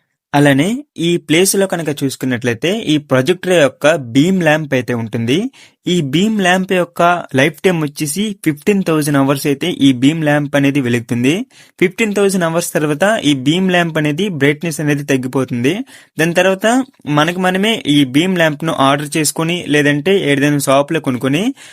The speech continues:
మనకు మనమే ఈ బీమ్ ల్యాంప్ ని ఈ ప్రొజెక్టర్ లో రీప్లేస్ అయితే చేసుకోవచ్చు. యూజర్ ఫ్రెండ్లీ అనమాట. ఆ విధంగా ఈ ప్రొజెక్టర్ లో ఉండేటువంటి బీమ్ ల్యాంప్ ను రీప్లేస్ చేసుకున్న తర్వాత మళ్ళీ ప్రొజెక్టర్ అనేది ఎప్పట్లాగైతే వర్క్ అయితే చేస్తుంది.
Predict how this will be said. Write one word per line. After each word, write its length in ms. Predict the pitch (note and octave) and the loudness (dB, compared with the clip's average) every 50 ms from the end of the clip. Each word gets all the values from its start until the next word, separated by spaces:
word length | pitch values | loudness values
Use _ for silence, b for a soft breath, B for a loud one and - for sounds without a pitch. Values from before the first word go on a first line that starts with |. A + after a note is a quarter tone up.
| B B B C#3 C#3+ | B B B 0 0
మనకు 200 | D#3 F3+ F3+ G3 F3+ F3 | 0 0 -2 -2 -2 0
మనమే 280 | F3 F#3 F#3+ G#3+ A#3 A3+ - - D3+ D#3+ | 0 0 0 0 -2 -2 -4 -2 -2 -2
ఈ 40 | D3 C3 C3 | 0 0 0
బీమ్ 220 | D#3+ F3+ F#3 F3+ F3 | 0 0 2 2 2
ల్యాంప్ 260 | E3 E3 D#3 D#3 F3 F#3+ | 0 0 0 -2 -2 0
ని 60 | A3+ B3+ A#3 - - D3 D3+ | 0 0 0 0 0 0 0
ఈ 20 | D3+ - C#3+ | 0 0 0
ప్రొజెక్టర్ 440 | C3+ C3+ D3 E3 D3+ - D3+ D#3+ F3+ | 0 0 0 -4 -4 -4 -2 0 2
లో 40 | G3 F3 C#3+ D#3 | 2 2 2 0
రీప్లేస్ 320 | E3 D#3+ E3 E3 D3 E3 C#3+ | 0 0 -2 -2 -2 -2 -4
అయితే 120 | D#3 C#3 C3 B2 | -4 -4 -2 -2
చేసుకోవచ్చు. 520 | A#2 - - C3 B2 A#2+ A#2 - - F3 F3 D3+ C#3 C#3 | -2 -2 -4 -2 -4 -4 -4 -2 -2 -2 0 2 4 4
యూజర్ 360 | D3 D#3 D3+ F#3 F3+ D#3+ C#3+ - | 4 4 4 0 -2 -4 -2 -2
ఫ్రెండ్లీ 280 | C3 B2 B2+ B2 B2 A#2+ A2+ | -2 -2 0 0 0 -2 -2
అనమాట. 240 | A2 A2 A2 - C3 D#3 G3 B3 _ _ _ _ _ _ _ _ _ _ _ _ _ _ - E3 | -4 -6 -4 0 0 0 0 -2 _ _ _ _ _ _ _ _ _ _ _ _ _ _ -2 -2
ఆ 20 | E3+ E3+ F3+ | 0 2 0
విధంగా 400 | F#3 F3 F#3 F3+ E3+ D#3+ F#3 G3 F#3+ - - D#3+ | 0 0 0 -2 0 2 2 2 2 2 0 0
ఈ 20 | D#3 D3+ D3+ - | -2 -2 0 -2
ప్రొజెక్టర్ 420 | B2+ B2+ B2+ D#3+ E3 E3 E3+ F3 F#3 | -2 -2 0 -2 -4 -4 -2 -2 0
లో 40 | F3 D#3 | 0 2
ఉండేటువంటి 500 | D3+ D3 D3+ C#3+ C#3+ C#3+ C#3+ C#3 - D3 C3 A#2 A#2 | 2 0 0 0 0 -2 -2 -2 -2 -4 -4 -2 0
బీమ్ 240 | C3 C#3+ D#3+ E3+ E3+ D#3+ | 0 0 0 0 0 0
ల్యాంప్ 220 | D3+ D3 C#3 D#3 D3+ | -2 -2 -2 -4 -2
ను 80 | D3 C#3 B2+ | -2 0 2
రీప్లేస్ 320 | B2+ C#3 C#3 - D#3 C#3 - - | 0 0 0 0 -2 -2 0 -2
చేసుకున్న 360 | B2+ A#2+ - - B2 A#2 - A2+ | -2 -2 -2 -4 -6 -8 -6 -4
తర్వాత 260 | A2+ A#2 A#2 A#2 - F3 F#3 F3 | -2 -2 -4 -2 -4 -4 -2 0
మళ్ళీ 180 | F3 F3 E3+ - - | 0 0 -2 0 0
ప్రొజెక్టర్ 380 | C#3 C3+ C#3 D#3+ C#3+ D3+ D3+ | -2 0 0 -4 -4 -4 -4
అనేది 200 | D3+ C#3+ C#3+ E3+ - B2 | -2 0 0 0 0 -2
ఎప్పట్లాగైతే 640 | A#2+ - E3 D#3 C#3+ E3 D#3+ D#3+ D3 D3 D3 D3 F3 E3 B2+ B2 | -2 -2 -4 -4 -2 0 -2 0 2 0 0 0 -2 -4 -2 -4
వర్క్ 200 | A#2+ A#2+ - C#3+ | -4 -2 -2 -2
అయితే 140 | C3+ C#3+ C#3+ - - | 0 -2 -4 -4 -4
చేస్తుంది. 460 | A2+ G#2+ - - A#2+ A2 G#2 A#2+ | -4 -4 -4 -6 -6 -4 -2 -2